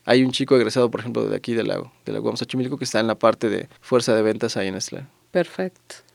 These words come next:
Speaker 2: Pues es, es,
Speaker 1: Pero
Speaker 2: es
Speaker 1: es, es en Nestlé, pero podemos revisar, por
Speaker 2: Exacto.
Speaker 1: ejemplo, Danone, y en Danone te puedo decir
Speaker 2: Claro.
Speaker 1: que hay alrededor de un equipo de unos cuatro nutriólogos, cinco tal vez, un externo. Eh, y si vemos, por ejemplo, Bimbo también, y PepsiCo, o sea,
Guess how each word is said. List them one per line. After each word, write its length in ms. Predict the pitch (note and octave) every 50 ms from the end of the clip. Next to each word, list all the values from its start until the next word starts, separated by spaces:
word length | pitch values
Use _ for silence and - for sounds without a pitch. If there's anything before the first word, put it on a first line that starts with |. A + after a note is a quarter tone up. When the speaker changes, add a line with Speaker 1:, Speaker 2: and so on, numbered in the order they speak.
| _
Speaker 2:
Pues 220 | - G#3+ F#3+ - -
es, 200 | G#3+ G#3+ G#3 A#3+
es, 320 | - G#3 A3 G3+ - E3+ D3
Speaker 1:
Pero 140 | C#3 C3 A#2
Speaker 2:
es 80 | C#3+
Speaker 1:
es, 60 | - -
es 100 | D3+ E3+
en 80 | D#3
Nestlé, 260 | C#3+ C3 - E3 E3
pero 120 | D#3 C#3 B2
podemos 240 | - C3+ D3 D#3+ D#3
revisar, 440 | C#3+ C3 B2+ - C#3+ C3+ C#3 C3+
por 460 | - - - _ - - - - - G3+
Speaker 2:
Exacto. 200 | B2+ A#2+ A#3+ A#3
Speaker 1:
ejemplo, 560 | C3+ C3+ C3 C#3 C#3+ C3+ C3 C3 B2 A#2 A2+
Danone, 520 | A#2 A#2+ A#2+ C3+ C#3+ D3 D3+ D#3 E3+ F3+
y 100 | - B2
en 60 | A#2+
Danone 240 | A2+ A2 A#2+ C3 C3+
te 120 | B2+ C3 B2+
puedo 180 | - B2+ B2+
decir 160 | B2+ B2 -
Speaker 2:
Claro. 120 | C#3 C3+ B2+
Speaker 1:
que 140 | - B2 A#2
hay 140 | A#2 B2
alrededor 300 | B2+ A#2 A#2 A2+ A2+ A#2+
de 60 | A#2+ B2
un 100 | B2+ B2+
equipo 320 | A#2+ - B2+ - - B2
de 60 | A#2+
unos 220 | A#2+ A#2+ A#2 - -
cuatro 380 | - A#2+ A2+ A2+ - A#2+ A#2
nutriólogos, 580 | A2+ G#2+ G#2+ - A#2+ B2+ C3 C3 C3 C#3+ - -
cinco 360 | - - B2 B2 A#2+ - -
tal 200 | - - G#2+ A2
vez, 300 | A2 A#2+ - - - - _ _
un 140 | B2 A#2+ A2+
externo. 480 | A2 - - B2 A#2+ B2 C3 D#3+ F#3 - - - _
Eh, 840 | - - A2+ A2+ A2+ A2 A2+ A2 A2 A2+ A2+ A2+ A2 A2 A2 A2 G#2+ A2+
y 20 |
si 140 | - - C3
vemos, 460 | A#2+ B2+ C3 C3+ C3+ C3+ C3 B2+ -
por 120 | - A#2+
ejemplo, 300 | A#2 A#2+ A#2 A2+ A#2+ A2
Bimbo 400 | A2+ C3 C#3+ D3 C#3 C#3 C#3+ D#3
también, 540 | D3+ B2 G2 G#2+ A#2+ C3 C3 C3+ C#3 D3+ D3+
y 80 | C3 B2
PepsiCo, 560 | - F#2 - - - C#3+ C#3+ C#3+ - C#3 B2+
o 60 | B2+
sea, 200 | - C3 A2+ -